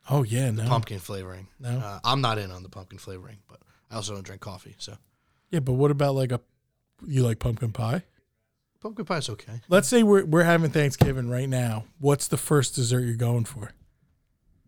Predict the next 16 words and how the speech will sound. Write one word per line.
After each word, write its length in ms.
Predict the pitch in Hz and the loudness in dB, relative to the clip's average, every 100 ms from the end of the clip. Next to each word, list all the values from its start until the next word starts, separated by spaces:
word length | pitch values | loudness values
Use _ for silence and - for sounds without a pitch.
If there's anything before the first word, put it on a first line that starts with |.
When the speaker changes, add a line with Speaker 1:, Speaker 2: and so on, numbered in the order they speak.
| _ _ | _ _
Speaker 2:
Mm. 200 | 127 110 - _ _ _ _ _ _ _ _ _ _ _ _ _ _ _ _ _ _ _ _ _ _ | -8 -8 -10 _ _ _ _ _ _ _ _ _ _ _ _ _ _ _ _ _ _ _ _ _ _
That's 140 | - 147 | -16 -10
a 20 | |
good 160 | 147 | -10
question. 380 | 131 151 151 135 - _ _ _ 135 | -8 -10 -10 -16 -20 _ _ _ -14
Um, 580 | 139 147 151 147 147 147 | -8 -6 -6 -6 -6 -2
Speaker 1:
'Cause 140 | 196 | 0
you 80 | 208 | 4
usually 240 | 147 135 | 4 6
have 160 | 127 113 | 4 2
your 80 | 113 | -2
apple 280 | 113 113 120 | -2 -2 -4
pie, 260 | - 117 | -2 -2
your 120 | 113 | -2
pumpkin 400 | 110 120 113 117 | -4 -4 -4 -6
pie. 480 | 107 113 107 110 110 | -6 -6 -6 -6 -8